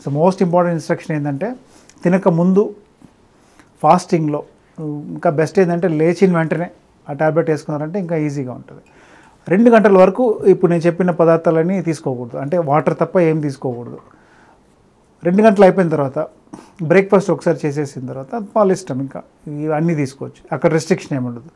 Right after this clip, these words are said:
కేవలం మాత్ర తీసుకున్న రెండు గంటల వరకు మాత్రమే ఆ రెస్ట్రిక్షన్స్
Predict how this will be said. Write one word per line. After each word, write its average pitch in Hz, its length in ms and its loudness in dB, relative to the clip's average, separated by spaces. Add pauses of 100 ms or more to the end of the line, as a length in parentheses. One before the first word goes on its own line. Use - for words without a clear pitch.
(440)
కేవలం 208 420 4
మాత్ర 175 300 2
తీసుకున్న 165 480 -4
రెండు 147 220 -2
గంటల 143 320 -4
వరకు 143 320 -6
మాత్రమే 135 420 -8
ఆ 180 160 -6
రెస్ట్రిక్షన్స్ 151 800 -10